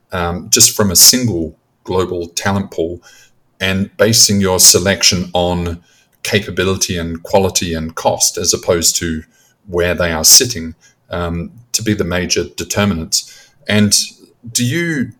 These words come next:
do you see that happening? There's a lot of other people that think, you know, you know, with troubles in China and Russia and everything is gonna splinter and we're only gonna talk to our own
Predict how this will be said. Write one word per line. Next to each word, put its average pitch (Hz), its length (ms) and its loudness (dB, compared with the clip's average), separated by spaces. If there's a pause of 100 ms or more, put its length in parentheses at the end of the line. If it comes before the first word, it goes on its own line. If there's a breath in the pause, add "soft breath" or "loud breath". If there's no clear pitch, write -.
do - 120 -6
you 175 120 -4
see 160 220 4
that 110 180 2
happening? 120 340 -2
There's 135 160 4
a 123 80 2
lot 147 160 8
of 131 80 4
other 123 160 8
people 120 320 -2
that 90 180 0
think, 107 300 0
you 110 60 -2
know, 104 200 0 (120)
you 113 100 -6
know, 98 160 -4
with - 140 -10
troubles 104 360 2
in 85 140 -2
China 117 460 2
and 85 140 -6
Russia 110 380 2
and 85 140 -6 (500 loud breath)
everything 120 400 2
is 95 120 4
gonna 95 200 2
splinter 110 560 4
and 85 140 -4
we're 92 160 0
only 104 180 4
gonna 90 220 -2
talk 90 320 2
to 87 160 0
our 85 200 0
own 85 280 -2